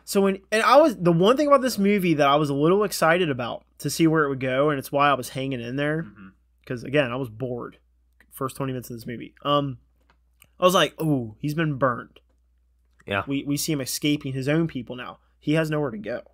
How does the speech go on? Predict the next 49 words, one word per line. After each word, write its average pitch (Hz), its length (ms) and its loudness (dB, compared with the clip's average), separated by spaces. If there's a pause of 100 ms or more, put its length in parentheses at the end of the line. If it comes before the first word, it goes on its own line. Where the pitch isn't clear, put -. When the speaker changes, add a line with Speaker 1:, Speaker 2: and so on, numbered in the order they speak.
(200)
Speaker 1:
So - 120 -6
I - 20 0
was 135 60 -2
like, 131 120 -4
"This 151 140 -2
would - 60 -4
be 143 80 -4
cool 160 320 0
to 127 60 -6
see 139 180 -4
Bond 131 320 -4
on 143 100 -4
the 139 60 -6
run, 139 320 -2
hiding, 135 720 -4 (320)
having 151 300 6
to 151 60 0
do 151 220 4
stealth - 640 0
tactics, 139 720 -6
like, 127 300 -6 (120)
Speaker 2:
Right. - 160 -4
Speaker 1:
putting 190 260 4
on 156 220 2
uniforms 151 540 -2
to 143 80 -4
look 143 120 -4
like 143 100 -2
he's 143 140 -6
a 135 60 -8
part 139 220 -2
of 127 60 -4
this." 131 360 -4
I 190 160 4
don't 143 140 2
know. 117 160 -8 (400)
I 143 80 2
was 170 100 4
excited. 175 480 4 (460)
So - 160 0
then 190 220 4
when 190 100 2
he 190 80 2
just 180 140 0
walks 156 360 4
into 175 220 2
a 151 140 10
hotel, 156 560 4
like, 127 320 0